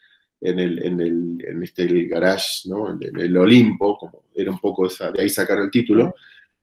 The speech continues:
Speaker 1: crea una empatía, son espantosos, pero los hizo humanos, ¿no? Los hizo
Speaker 2: Claro.
Speaker 1: burócratas, los hizo, eh, eh, como psicópatas un poco más banales y generó mucho rechazo,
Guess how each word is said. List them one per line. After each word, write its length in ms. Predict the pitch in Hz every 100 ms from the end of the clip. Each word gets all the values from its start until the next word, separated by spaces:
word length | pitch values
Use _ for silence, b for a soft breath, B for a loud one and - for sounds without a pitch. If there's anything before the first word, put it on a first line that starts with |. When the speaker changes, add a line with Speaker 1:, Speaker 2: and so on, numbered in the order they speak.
| _
Speaker 1:
crea 260 | - 165 196
una 80 | 120
empatía, 640 | 107 104 101 95 90 90
son 260 | - 127 139
espantosos, 920 | 123 104 101 185 185 - 101 92 -
pero 140 | 101 98
los 200 | 95 123
hizo 180 | 123 110
humanos, 560 | 135 139 92 98 - 104
¿no? 160 | 110
Los 220 | 120 -
hizo 340 | 110 110 101 95
Speaker 2:
Claro. 220 | - - _
Speaker 1:
burócratas, 1000 | 90 104 131 147 131 110 107 107 110 -
los 280 | 98 95 -
hizo, 480 | 117 113 120 104 - b b b -
eh, 400 | 101 95 85 80 90 - _ -
eh, 220 | - 98 95
como 340 | 107 104 98
psicópatas 680 | - 117 123 127 123 110 110
un 100 | 107
poco 200 | 120 117
más 180 | 110 113
banales 560 | 110 120 139 123 131 123
y 120 | 104
generó 360 | - 107 107 120
mucho 260 | 120 123
rechazo, 680 | 107 107 151 147 - 92 -